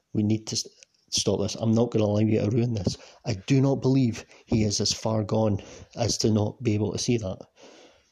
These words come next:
Even with being j-, just turned seventy-five, he's not that far gone.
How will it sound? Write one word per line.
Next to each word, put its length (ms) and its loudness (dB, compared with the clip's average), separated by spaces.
Even 540 0
with 220 -2
being 260 4
j-, 180 -10
just 220 -4
turned 180 0
seventy-five, 640 0
he's 160 -4
not 200 2
that 220 -2
far 200 0
gone. 280 -4